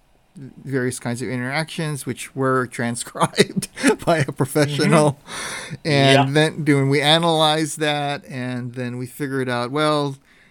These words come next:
Speaker 1: you know, these are the questions we asked, these are the responses we got, you know, these are kinda, this is how we're gonna develop this, this is gonna help us guide the development surveys. I, you know, it does have a place. It's just,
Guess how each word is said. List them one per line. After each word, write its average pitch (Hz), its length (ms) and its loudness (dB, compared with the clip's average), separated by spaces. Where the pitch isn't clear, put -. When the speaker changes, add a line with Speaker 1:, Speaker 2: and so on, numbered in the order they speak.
Speaker 1:
you 147 100 -6
know, 139 120 -2
these 180 280 -4
are 208 60 0
the 185 80 -4
questions 170 360 -6
we 139 120 -6
asked, 175 320 -4
these 151 160 -6
are 147 60 -6
the - 20 -4
responses 131 500 -10
we 123 120 -12
got, 127 500 -8
you 135 80 -14
know, 117 140 -12
these 123 180 -14
are 120 80 -12
kinda, 117 420 -14
this 127 160 -14
is 131 140 -14
how 131 100 -8
we're 123 80 -8
gonna 120 200 -10
develop 110 400 -10
this, - 200 -14
this 123 240 -14
is - 280 -16
gonna 123 160 -10
help 123 180 -10
us 107 140 -12
guide 107 280 -12
the - 80 -20
development 101 320 -20
surveys. 110 320 -14
I, - 180 -6
you 311 180 -10
know, 240 60 -8
it 277 80 -10
does 330 180 -6
have 262 120 -6
a 147 80 -4
place. 127 420 -6
It's 131 120 -12
just, - 340 -14